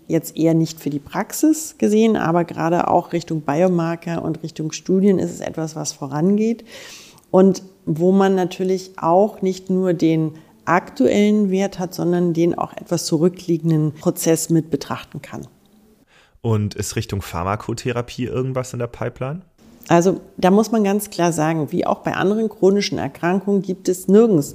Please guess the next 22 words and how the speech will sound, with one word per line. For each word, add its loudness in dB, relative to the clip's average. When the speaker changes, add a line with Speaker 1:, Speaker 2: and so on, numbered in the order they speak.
Speaker 1:
den 4
einen 4
Wirkstoff 0
für 4
chronische 2
Erkrankungen. -6
Das 0
heißt, 0
das -2
ist -8
eher 0
auszuschließen 0
aus 0
der -2
aktuellen -2
Sichtweise, 0
ähm, 6
weil 6
natürlich 0
auch -2
bei -2
Tinnitus, 0